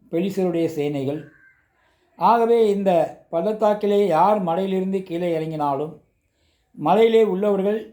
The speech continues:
எளிதாக மற்றவர்களை வீழ்த்தி விடுவார்கள்.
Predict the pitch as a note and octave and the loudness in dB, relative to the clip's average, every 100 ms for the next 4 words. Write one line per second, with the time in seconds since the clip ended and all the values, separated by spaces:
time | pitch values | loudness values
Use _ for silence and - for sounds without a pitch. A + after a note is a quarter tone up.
0 | _ _ _ _ _ C#3+ F3 G#3 G#3+ G3 | _ _ _ _ _ -4 -2 2 2 4
1 | G3+ G#3+ A3 - _ _ _ D3 C#3+ F#3+ | 4 2 -2 -12 _ _ _ -12 -4 -4
2 | F3 F3 D#3 E3 E3 D3+ D3 C#3 C3+ B2 | -2 -4 -4 -4 -6 -6 -4 -2 -2 -2
3 | C#3+ | -6